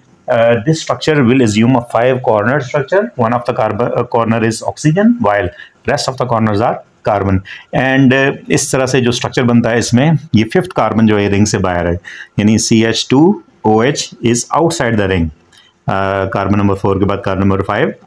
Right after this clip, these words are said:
outside the ring है और carbon number one, two, three, four and oxygen are involved in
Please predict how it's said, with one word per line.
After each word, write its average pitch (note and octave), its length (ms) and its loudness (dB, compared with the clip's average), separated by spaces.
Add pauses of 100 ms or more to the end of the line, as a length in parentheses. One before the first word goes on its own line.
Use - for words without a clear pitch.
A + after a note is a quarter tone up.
outside A2+ 360 -2
the C#3 100 2
ring E3 100 4
है F3+ 60 4
और C3 120 0
carbon G#2+ 280 2
number A2 200 2
one, C3+ 260 0 (380)
two, C3 160 6 (260)
three, A#2 240 4 (120)
four A2 180 2 (140)
and A#2+ 160 2
oxygen A2+ 380 2
are G2+ 120 -2
involved G2 380 0
in F3 100 -2